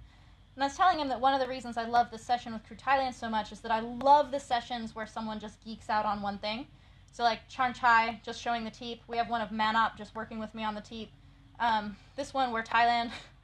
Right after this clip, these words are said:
<laughs> I walked in and Thailand's like, "Today I teach you clinch." <laughs> I was like, "Okay, we're just gonna do turns and off balances in the clinch." Is so cool, because you really just, like, get into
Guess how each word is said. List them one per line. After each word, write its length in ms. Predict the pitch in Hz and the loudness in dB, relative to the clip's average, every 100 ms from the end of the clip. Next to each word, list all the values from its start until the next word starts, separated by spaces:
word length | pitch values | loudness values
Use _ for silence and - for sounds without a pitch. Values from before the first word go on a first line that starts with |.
| - | -20
<laughs> 420 | - - - - | -20 -20 -20 -2
I 80 | 262 | 4
walked 320 | 277 269 254 | 8 6 6
in 140 | 254 | -4
and 120 | 240 233 | -4 -2
Thailand's 360 | 247 233 226 | -2 -2 -4
like, 220 | 233 226 - - - | -4 -4 -8 -20 -16
"Today 280 | - 294 285 | -2 2 4
I 80 | 285 | 2
teach 240 | 285 262 | -2 -10
you 80 | 262 | -10
clinch." 360 | - 226 220 - | -6 -6 -8 -10
<laughs> 60 | |
I 40 | 349 | -10
was 80 | - - - | -12 -14 -8
like, 160 | 320 - 381 | -6 -4 -2
"Okay, 400 | 403 - 285 - - - - | -2 0 0 -2 -10 -16 -6
we're 100 | 330 | -4
just 160 | 359 | -2
gonna 200 | 359 370 | 0 0
do 160 | 269 330 | 0 -4
turns 380 | - 320 302 269 | -2 -2 -2 -4
and 80 | |
off 220 | 247 269 220 | 0 0 2
balances 400 | 254 254 240 233 | 0 0 -4 -10
in 60 | |
the 80 | 233 | -10
clinch." 240 | 233 262 247 | -8 -8 -8
Is 100 | 226 | -12
so 240 | - 240 | -6 -6
cool, 360 | - 294 233 - - - - | -4 -4 -4 -8 -20 -20 -14
because 340 | 262 262 240 | -2 0 0
you 120 | 220 226 | -2 -6
really 280 | 294 330 | -6 -4
just, 200 | 240 247 | -4 -6
like, 180 | 233 226 | -6 -4
get 160 | 233 233 | 0 0
into 520 | 233 - 233 214 202 | -2 -8 -10 -8 -10